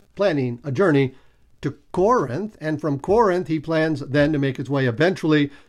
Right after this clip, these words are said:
to Jerusalem. And before he arrives, he's already given the directive that the Galatian churches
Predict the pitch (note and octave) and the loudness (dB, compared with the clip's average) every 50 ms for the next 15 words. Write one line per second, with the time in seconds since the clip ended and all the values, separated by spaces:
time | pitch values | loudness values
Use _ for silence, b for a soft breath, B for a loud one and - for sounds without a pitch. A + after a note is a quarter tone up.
0 | b - - E3+ D#3 D3+ D3 C#3+ C#3 B B B - C3+ B2+ D3+ G#3 B3+ - - | b 2 4 4 6 6 4 2 0 B B B -2 2 4 4 4 4 2 0
1 | C3 A2+ A2 A#2+ E3 F3 _ _ _ _ _ _ _ _ _ _ _ - - - | -4 -4 -4 -4 -6 -8 _ _ _ _ _ _ _ _ _ _ _ -18 -12 -6
2 | E3+ D#3+ D3+ C#3 B2 - _ - D#3 D3+ - - G#3 G3+ G3 F#3 D#3+ D#3 D3+ C#3+ | -2 -2 0 -2 -2 -6 _ -10 -10 -10 -4 2 4 4 6 6 4 4 2 2
3 | C#3 E3+ G#3+ G#3+ F#3 G3 F#3+ - b b b b b F3 E3 C3 E3 E3+ F3 E3 | 2 2 2 2 2 0 -2 -6 b b b b b -4 0 0 2 2 2 2
4 | E3+ E3 C#3+ D3 C#3 E3+ E3 F3 F3 D3+ E3+ F3+ D#3+ C3+ B2+ B2+ - F#3+ F#3 C#3+ | 2 2 2 0 0 0 -2 -2 -2 0 2 2 4 4 2 0 0 -2 -2 0
5 | D3 C#3+ C#3+ - - D3 - F3+ D3+ C#3+ C3 C3 B2+ - F3 F#3+ - - D3 B2 | 0 -2 -2 -2 -6 -6 -2 0 0 2 2 2 0 -2 -4 -8 -6 -4 -4 -4
6 | A#2+ - F3 F#3 F3+ | -2 0 2 0 0